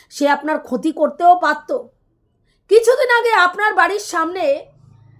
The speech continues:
একজন গাছওয়ালা গাছ নিয়ে যাচ্ছিল এবং আপনি গাছ কিনেছেন। কি বক্তব্য পেশ করেছিলেন ভিউয়ার্সদের? যে, আহ, "আমার বাড়ির সামনে দিয়ে যাচ্ছে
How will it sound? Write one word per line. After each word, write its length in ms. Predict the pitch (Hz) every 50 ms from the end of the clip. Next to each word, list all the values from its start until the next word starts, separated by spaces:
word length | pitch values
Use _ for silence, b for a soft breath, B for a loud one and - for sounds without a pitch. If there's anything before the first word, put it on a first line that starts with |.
| _ _ _ _ -
একজন 420 | 202 - 277 254 415 415 392 302
গাছওয়ালা 640 | 240 302 294 320 330 320 392 381 381 359 330 349 349
গাছ 340 | 294 294 269 285 285 -
নিয়ে 220 | 320 349 370 381 370
যাচ্ছিল 500 | 285 320 302 311 311 - 381 392 403 392
এবং 200 | 349 330 339 339
আপনি 280 | 311 294 302 349 330
গাছ 320 | 277 247 269 277 294 294 -
কিনেছেন। 500 | - 311 285 285 277 277 - 233 185 - - - _ _ _ _ _ _ _ _ _ _ _ _
কি 120 | 311 339
বক্তব্য 480 | 330 359 359 359 359 - 381 370 392 381
পেশ 280 | 381 370 339 320 -
করেছিলেন 500 | - 381 370 381 302 415 392 403 403 370
ভিউয়ার্সদের? 580 | 277 302 320 339 359 359 359 311 311 427 480 640 - b b b b b b b b -
যে, 460 | 202 - 330 339 330 311 302 269 277 b b b b b -
আহ, 600 | - 262 269 269 262 254 262 254 247 247 247 - -
"আমার 220 | 269 294 339 359
বাড়ির 240 | 285 262 277 285 320
সামনে 340 | 311 - 349 311 294 311 330
দিয়ে 200 | 285 349 370 349
যাচ্ছে 680 | 240 277 254 262 254 - - - 427 415 381 285 -